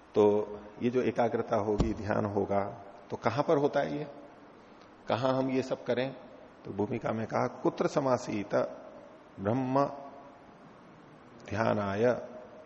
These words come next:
यद्वा कुत्र आसनम विदध्यात इति आकांक्षायाम उच्यते", कि कहां पर बैठे,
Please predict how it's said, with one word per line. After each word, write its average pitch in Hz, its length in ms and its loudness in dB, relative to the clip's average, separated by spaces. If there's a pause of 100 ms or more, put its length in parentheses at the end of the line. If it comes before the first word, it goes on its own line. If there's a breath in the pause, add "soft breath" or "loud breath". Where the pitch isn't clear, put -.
(160)
यद्वा 110 320 6
कुत्र - 360 2
आसनम 120 460 0
विदध्यात 104 560 -2
इति - 200 -6
आकांक्षायाम 104 720 -4
उच्यते", - 420 -10 (840 loud breath)
कि - 60 -4
कहां 139 280 2
पर 190 140 6
बैठे, 131 320 4